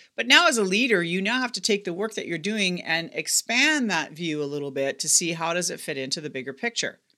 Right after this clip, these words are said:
Sometimes as a new leader, we get too micro-focused on the tasks at hand and we lose sight of that bigger picture, right? I read recently in an Inc magazine article that a staggering eighty-seven percent of us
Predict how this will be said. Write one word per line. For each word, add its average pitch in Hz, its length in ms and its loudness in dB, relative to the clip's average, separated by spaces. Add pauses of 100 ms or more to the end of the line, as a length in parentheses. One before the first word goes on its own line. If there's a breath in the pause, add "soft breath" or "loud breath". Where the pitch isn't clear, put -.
(120)
Sometimes 247 560 4
as 196 160 0
a 196 40 0
new 214 120 2
leader, 220 220 4
we 190 100 2
get 175 180 2
too 247 140 2
micro-focused 202 800 2
on 147 120 -2
the 131 40 -6
tasks 196 500 4
at 170 120 0
hand 180 440 0 (400 loud breath)
and 180 300 4
we 202 80 6
lose 220 220 6
sight 156 160 4
of 160 60 -4
that 151 180 0
bigger 127 180 -4
picture, - 400 -10
right? 175 260 -2 (360)
I 165 80 2
read 233 220 6
recently 208 400 0
in 156 60 0
an 151 140 -2
Inc 175 260 -6
magazine 151 460 -2
article 139 520 -6 (320)
that 170 160 6
a 165 60 6
staggering 180 540 6
eighty-seven 190 640 4
percent 175 340 0
of 139 80 -2
us - 360 -2